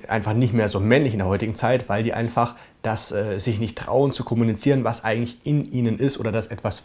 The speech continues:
verschüttet ist. Also nur, dass du der Frau sagst, „Hey, ich finde dich geil, ich mag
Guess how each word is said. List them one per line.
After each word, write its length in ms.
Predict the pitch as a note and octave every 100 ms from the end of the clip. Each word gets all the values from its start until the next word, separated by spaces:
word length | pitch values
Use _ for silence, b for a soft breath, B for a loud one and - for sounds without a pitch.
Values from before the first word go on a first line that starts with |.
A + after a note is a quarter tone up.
| -
verschüttet 500 | - - C3 A2 F2+
ist. 240 | E2+ -
Also 240 | F2+ F#2 F#2+ B B B B _ -
nur, 260 | D3 F#3 E3+
dass 220 | B2 A#2
du 160 | C3 A#2+
der 100 | G#2+
Frau 480 | - G#2+ B2 A#2 B B _
sagst, 340 | - A#2 C3+
„Hey, 260 | - - - -
ich 140 | - C3
finde 200 | A3+ D#3
dich 60 |
geil, 280 | - B2+ D3
ich 120 | A#2+
mag 300 | B2 B2 C3